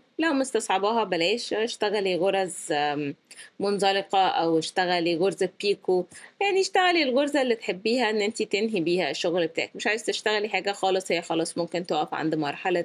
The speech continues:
غرز الحشو، مش هتقول لأ، وهيكون برضو شكلها حلو. فهي دي بس بتدي منظر كده مش اكتر، هو منظر جمالي ملوش اي استخدام. انا هنا اشتغلتهم غرز منزلقة،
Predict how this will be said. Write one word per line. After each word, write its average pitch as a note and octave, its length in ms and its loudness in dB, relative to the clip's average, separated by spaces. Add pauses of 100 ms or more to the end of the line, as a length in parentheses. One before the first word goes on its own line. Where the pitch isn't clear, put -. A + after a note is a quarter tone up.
غرز E3+ 380 -2
الحشو، G3+ 380 -4 (520)
مش G3 460 -2
هتقول F3 420 0
لأ، F#3+ 240 0
وهيكون G3+ 420 -2
برضو G3+ 240 0
شكلها E3+ 420 -6
حلو. - 220 -6 (600)
فهي A3 320 2
دي A#3+ 140 0
بس A#3+ 260 0
بتدي G3+ 360 0
منظر F#3+ 440 0
كده G#3 420 0 (100)
مش G3 200 -2
اكتر، - 360 -2
هو G3 100 -2
منظر E3 340 0
جمالي G3 480 0
ملوش D#3 640 -2
اي E3 120 0
استخدام. - 440 -8 (200)
انا A#3 160 2
هنا G3 200 0
اشتغلتهم E3+ 640 -2
غرز E3 340 0
منزلقة، F#3 520 -2